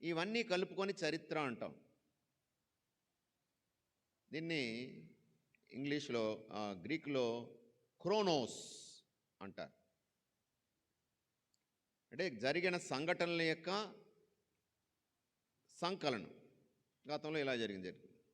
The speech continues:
రెండవది కైరోస్, అంటే ఆశీర్వాద గడియలు,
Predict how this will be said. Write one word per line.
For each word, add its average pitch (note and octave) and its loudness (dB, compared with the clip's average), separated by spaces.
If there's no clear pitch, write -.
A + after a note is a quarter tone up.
రెండవది G3 4
కైరోస్, F#3 4
అంటే A2+ 0
ఆశీర్వాద F3 2
గడియలు, C3 6